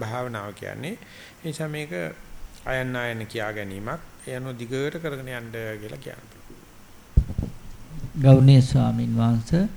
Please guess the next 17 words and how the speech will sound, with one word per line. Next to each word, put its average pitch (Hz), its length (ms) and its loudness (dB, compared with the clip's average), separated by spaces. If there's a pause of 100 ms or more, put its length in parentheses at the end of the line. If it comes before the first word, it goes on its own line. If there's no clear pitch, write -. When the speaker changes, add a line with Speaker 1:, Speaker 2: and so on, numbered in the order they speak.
(480)
Speaker 2:
ආශ්වාසය 160 720 2
සහ 165 260 2 (160)
ප්‍රශ්වාසය 143 680 2
අතරමැද 127 600 0 (220)
මා 139 260 2
දකින්නේ 147 640 0 (680)
ෆියුස් 170 340 2
කම්බියකින් 139 720 0
ප්‍රමාණ 143 560 0
කළ 147 260 0 (120)
හැකි 135 360 0 (320)
අතරක් 147 420 -2 (120)
ලෙසයි. 113 420 -4 (540)
එසේම 170 460 0
වැහි 135 260 2
බිඳු 156 260 0
දෙකක් 131 240 0